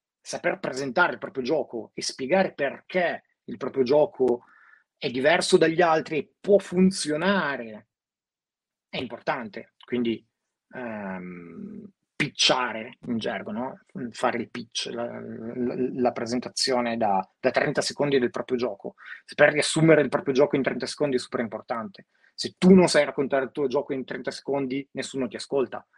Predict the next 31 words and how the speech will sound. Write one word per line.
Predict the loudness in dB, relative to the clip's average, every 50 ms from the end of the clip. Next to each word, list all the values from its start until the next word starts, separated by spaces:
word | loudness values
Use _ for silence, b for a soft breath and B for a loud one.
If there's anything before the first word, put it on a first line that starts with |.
| b b b b b _
perché | _ -6 -6 -2 -2 -2 -2 -4 -6 _ _ _ _ _ _ _ _ _ _ _ _ _ _ _ _ _ _ _
è | -12 -2
difficile | 0 0 0 0 -2 4 4 4 4 6
che | 2 0 2
qualcuno | 2 2 2 0 -2 -2 -2 2 2 2
all'inizio | 2 2 0 0 -2 -2 -4 -6 -4
ti | -4 -4 -2
dedichi | -2 -4 -4 -6 -8 -8
più | -8 -4
di | -4 -4 -4
trenta | -4 -6 -6 -6 -8 -10
secondi. | -10 0 0 2 2 2 -2 -4 -8 -10 -16 _ _ _ _ _ _ _ _ _ _ _ _ _ _ _ _ _ _ _ _ B B B B B B B B B _ _ _
Eh, | -2 0 0 2 0 0 -2 -2 -4 -6 -8 -10 -12 -14 -14 -16 -16 -10
si | -8 -6 0
chiamano | 2 2 2 4 4 6
elevator | 6 8 8 8 6 4 2 2 2 0 0
pitch | -2 -6 -8 -6 -6 -6 -6 -2
perché | -2 -2 -4 -2 -4 -2 0 0 0
una | 2 2 2 2
volta | 2 0 -2 -2 -2
venivano | -4 -2 -4 -4 -4 -2 -2 -2
raccontati | -2 -2 -2 0 0 2 2 2 0 0 -2 -4 -6 -8 -8 -8 -8 -10 _ _ _
durante | -2 0 0 0 0 -4 -6 -6 -6 -6
il, | -4 -4 -4 -6 -8 -8 -10 _ _ _ _
il | -8 -4
percorso | -2 -2 -4 -4 -4 -4 -2 -2 -2 -4 -8 -8 -8 -8 -8 -8 -10 -10
di | -8 -6 -4
un, | -2 -4 -4 -6
di | -12 -14 -10 -6 -4
un | -4 -4 -4 -4
ascensore, | -6 -6 -6 -4 -2 0 0 -2 -4